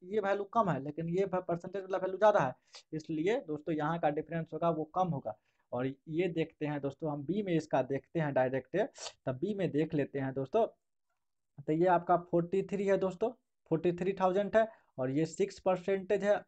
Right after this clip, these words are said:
अब असली ये वैल्यू कम है, ये वैल्यू डी से कम है, लेकिन इसका जो परसेंटेज है कम आएगा, इससे कम आएगा। लेकिन यहाँ दोस्तों देखते हैं तो टेन परसेंटेज है, बी का कितना परसेंटेज दोस्तों, टेन परसेंटेज, और ये वैल्यू मेरा ज़्यादा है, फ़ोर्टी नाइन थाउजेंड है दोस्तों। करेंगे तो ये फो-,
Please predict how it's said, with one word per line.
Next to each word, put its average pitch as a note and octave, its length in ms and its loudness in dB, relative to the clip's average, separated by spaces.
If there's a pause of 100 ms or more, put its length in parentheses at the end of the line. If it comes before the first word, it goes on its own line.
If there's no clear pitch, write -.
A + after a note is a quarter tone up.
(160)
अब F3 180 -2
असली G#3+ 260 -2
ये B3 160 2
वैल्यू G3+ 280 0 (160)
कम B3 180 6
है, B2+ 160 -2 (500)
ये D3 100 0
वैल्यू D#3+ 280 2
डी F3+ 200 0
से A3 180 0
कम A3 240 0
है, C3 140 -2 (360)
लेकिन D3+ 300 0
इसका F3 360 2
जो G3 120 0
परसेंटेज G3 460 -2
है G3+ 100 -2
कम G#3+ 260 0
आएगा, G3 400 6
इससे D#3 280 -4
कम G3 220 -2
आएगा। C#3+ 280 2 (280)
लेकिन E3+ 340 0
यहाँ F3+ 380 0
दोस्तों D3+ 360 0
देखते E3+ 380 0
हैं D#3 160 -2
तो D3+ 80 -6 (140)
टेन A3 220 0
परसेंटेज C3+ 680 0
है, A2+ 140 -6 (180)
बी C#3+ 140 -4
का D3 140 -2
कितना D#3+ 300 -4
परसेंटेज E3+ 400 -4
दोस्तों, F3 240 -4 (120)
टेन F#3 160 -2
परसेंटेज, F3 480 -2
और E3+ 120 0
ये F3 180 0
वैल्यू E3+ 240 2
मेरा G3 300 4 (300)
ज़्यादा D#3 340 6
है, D3 100 2
फ़ोर्टी D#3+ 340 -2
नाइन E3 240 -2
थाउजेंड E3 420 2
है C3+ 80 0
दोस्तों। D3 300 -6
करेंगे F3 400 -2
तो F#3 140 -4
ये D#3 140 -2
फो-, D3 280 -8